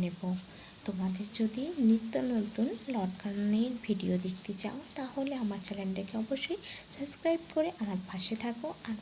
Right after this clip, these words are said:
ভিডিও ভালো লাগলে লাইক করে দিও একটা। তো দেখো এইভাবে পরেরটাও করে নিয়েছি, একইভাবে বাকি দুটো করে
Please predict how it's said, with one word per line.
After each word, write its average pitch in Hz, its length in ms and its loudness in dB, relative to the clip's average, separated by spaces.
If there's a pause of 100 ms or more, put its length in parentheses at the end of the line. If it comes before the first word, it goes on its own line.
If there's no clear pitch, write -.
ভিডিও 247 280 0 (100)
ভালো 214 200 0
লাগলে 208 220 -2 (160)
লাইক 214 200 0 (140)
করে 180 240 0
দিও 165 240 0
একটা। - 240 -4 (1600)
তো - 60 -8 (120)
দেখো 95 220 -4 (480)
এইভাবে 247 360 0 (600)
পরেরটাও 190 460 -2 (200)
করে 311 160 2 (100)
নিয়েছি, 330 380 -6 (960)
একইভাবে 233 560 2 (260)
বাকি 175 300 0
দুটো 196 220 0 (360)
করে 240 200 4